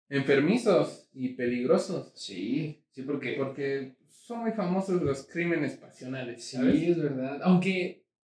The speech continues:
Speaker 2: Ah, mira, voy a plantearte una situación de una película que vi que, por cierto, no recuerdo su nombre. <laughs> Pero digamos que la esposa, y alguien, yo creo que alguien me podrá decir en, en comentarios o algo así, el título de la película, seguramente.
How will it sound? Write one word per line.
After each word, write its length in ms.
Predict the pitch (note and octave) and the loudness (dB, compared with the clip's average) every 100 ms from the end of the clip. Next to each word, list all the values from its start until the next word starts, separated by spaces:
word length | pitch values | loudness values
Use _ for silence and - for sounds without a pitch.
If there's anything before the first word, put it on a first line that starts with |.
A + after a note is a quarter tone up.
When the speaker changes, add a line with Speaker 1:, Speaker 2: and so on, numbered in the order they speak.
| _ - - | _ -20 -12
Speaker 2:
Ah, 260 | - - - _ _ _ _ - - - _ _ _ _ | -10 -12 -14 _ _ _ _ -16 -16 -16 _ _ _ _
mira, 180 | B2+ B2 | 4 6
voy 120 | D#3+ | 8
a 80 | B3+ | 8
plantearte 380 | C4+ D#3 D#3 E3+ | 6 4 2 0
una 120 | E3+ | -2
situación 560 | D3 B2 A#2 A#2+ B2+ B2 - | -2 -4 -6 -4 -4 -6 -4
de 160 | D3+ | 4
una 160 | F3 F3+ | 6 6
película 480 | D3+ D3+ E3 D#3+ C#3+ | 6 6 4 0 2
que 80 | |
vi 160 | C#3+ D3+ | 2 2
que, 80 | E3+ | 0
por 180 | C#3 C3 | -4 -4
cierto, 240 | C3 D3 | -4 -2
no 140 | D3 | 0
recuerdo 360 | C3+ C3+ C#3 C#3 | 0 -2 -2 -4
su 140 | C3+ | -4
nombre. 280 | C#3 D3+ D3+ - _ _ _ _ _ _ | -4 -6 -6 -12 _ _ _ _ _ _
<laughs> 0 | |
Pero 440 | G3 - - A#3 A3+ A#3 G#3 A3 - - - G#3+ A3 F3+ | 6 6 8 6 6 6 6 4 2 0 -2 -4 -4 -2
digamos 340 | F3 A3 C4+ D4+ | 4 6 6 4
que 260 | F#3 D#3+ D3 | 4 4 4
la 220 | D#3 D#3 | 2 2
esposa, 580 | D#3 G#3+ A#3 D4 G#4 - _ _ | 0 0 2 2 -2 -10 _ _
y 80 | F3+ | 4
alguien, 600 | F3+ F3+ A3+ F3+ C3+ C3 | 6 8 6 4 0 -4
yo 120 | D#3+ | -4
creo 180 | D#3+ E3+ | -2 -2
que 80 | E3+ | -2
alguien 160 | E3 E3+ | -4 -2
me 80 | |
podrá 260 | C3+ C3 C3+ | -2 -2 0
decir 360 | C#3+ C#3+ D3+ C#3+ | 2 0 0 -2
en, 260 | B2+ A#2+ - | -2 -4 -12
en 100 | C#3 | -16
comentarios 540 | A#2+ B2 A#2+ B2 C#3+ C3+ | -12 -10 -6 0 2 2
o 40 | |
algo 140 | C3 B2+ | 0 -2
así, 280 | B2 - - - - _ _ _ | -4 -10 -16 -20 -20 _ _ _
el 380 | A#2 A2+ A2+ A2+ | -2 -2 -2 -2
título 320 | B2+ C#3 C3+ | 0 4 4
de 80 | C3+ | 4
la 140 | C3 | 4
película, 400 | C#3+ D#3 E3+ C3 | 4 4 4 2
seguramente. 840 | A#2 D3 D#3+ D#3 C#3+ D#3+ D#3 C#3+ - | -2 -4 -4 -2 0 -2 -2 -6 -10